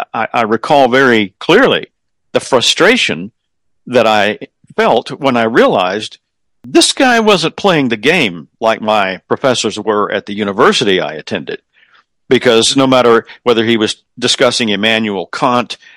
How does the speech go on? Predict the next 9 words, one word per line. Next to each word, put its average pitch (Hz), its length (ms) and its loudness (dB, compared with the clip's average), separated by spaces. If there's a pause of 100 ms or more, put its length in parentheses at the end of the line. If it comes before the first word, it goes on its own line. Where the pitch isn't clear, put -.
(100)
Aristotle, 113 640 0
Plato, 113 640 2
Jean-Paul 113 540 -2
Sartre, 113 440 -2
Albert 113 380 -6
Camus, 110 400 0
Martin 107 300 2
Heidegger, 110 440 0
whoever, 143 480 2